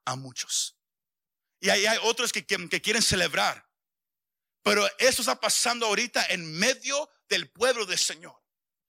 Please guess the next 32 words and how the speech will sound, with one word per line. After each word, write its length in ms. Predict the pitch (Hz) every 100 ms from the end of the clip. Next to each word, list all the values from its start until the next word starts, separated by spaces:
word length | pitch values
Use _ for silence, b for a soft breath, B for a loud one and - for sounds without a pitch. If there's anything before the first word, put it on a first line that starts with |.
| _ b
Pero 260 | 262 214 -
¿cómo 320 | 285 320 320
puede 220 | 285 302
haber 480 | 302 208 226 277 - b _
dos 240 | 262 269
clases 440 | - 240 254 285 254
de 80 | 233
pensamientos 1000 | 233 220 208 202 262 269 311 - - - B
cuando 220 | 240 247 233
la 120 | 202
Biblia 240 | 240 269
es 140 | 247 -
clara 500 | 226 262 202 120 _ _ _ _ _
a-, 120 | - 196
acerca 500 | - 180 - 202 151
de 120 | 156
eso? 300 | - - _ _ _ _ _ _ _ _ _ _ _
La 440 | - 226 226 220 -
razón 400 | 185 196 - 254
es 140 | 233
bien 180 | 180 247
simple. 480 | - 240 226 123 104 _ _ _ _ _
El 200 | - 175
fuego 800 | 143 - 196 247 262 269 277 277 _ _ _ -
hace 600 | 208 233 - 147 107 _ _
la 120 | 151
diferencia. 640 | 139 131 120 95 - - - _ _ _ _ _ _ _ _
Entonces, 220 | 202 226 214
escuch-, 180 | -
escucharon 380 | 180 165 208 220
esa 180 | 202 170
parte. 400 | 190 165 - -